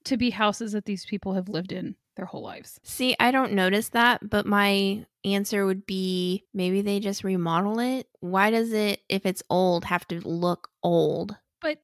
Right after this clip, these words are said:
Speaker 1: to me, they don't even keep anything on the outside that, like, the inside, I agree with. The outside looks like a literal new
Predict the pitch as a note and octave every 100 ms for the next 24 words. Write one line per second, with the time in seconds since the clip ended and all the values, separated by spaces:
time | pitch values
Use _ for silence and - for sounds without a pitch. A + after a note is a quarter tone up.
0 | - D4 F4 D#4+ C4 B3+ C4 A3+ G#3 -
1 | - B3+ A3+ - B3+ C#4 D4 D4 B3+ A3
2 | G3 G3 A3 A#3+ - A3+ F#3+ F3+ F3+ F3+
3 | - - G3+ G#3+ - B3+ B3 C#4 D#4+ G#4
4 | - B3+ A3+ - A3 G3+ B3+ D#4 G3+ -
5 | - _ - - D#4+ G#4+ A4 - A#3 G#3+
6 | G3+ G#3 G#3+ - B3 F4 - D4 B3 A#3+
7 | A3 A3 B3 B3 A#3+ A3+ G#3 G#3 G#3+ A3